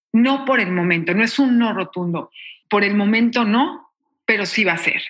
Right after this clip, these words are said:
Entonces, tus hijos dejan de ser toddlers, tú sigues avanzando otros proyectos dentro de tu misma empresa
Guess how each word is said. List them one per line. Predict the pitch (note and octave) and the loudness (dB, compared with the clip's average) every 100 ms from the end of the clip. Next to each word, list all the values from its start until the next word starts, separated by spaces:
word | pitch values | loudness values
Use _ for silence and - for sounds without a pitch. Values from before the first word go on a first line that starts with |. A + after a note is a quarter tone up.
| - | -6
Entonces, | G#3 B3+ B3+ C#4+ C#4+ | -2 0 0 0 -2
tus | - A#3 | -4 -2
hijos | C4 D4 D4 | 0 0 0
dejan | C4+ C4+ A#3 | 0 0 -2
de | |
ser | - G#3+ G#3 | 0 -2 -2
toddlers, | G3+ F3+ F3 F3+ - | -2 -2 -2 -2 -4
tú | B3+ | -4
sigues | - C#4+ B3 | 0 0 0
avanzando | F#3 F3 E3+ G3+ G3+ A#3 | -2 -2 -2 -2 -2 -2
otros | A#3+ F#3+ - | -4 -6 -4
proyectos | E3+ D#3+ E3 E3 D#3 E3 F#3+ | -4 -2 -2 -4 -8 -4 -2
dentro | G#3+ A3+ B3 | -2 -2 -2
de | G3+ | -2
tu | F3 | -2
misma | F3 E3 F3+ | -6 -2 -4
empresa | E3+ D#3+ - D3+ | -2 -6 -4 -6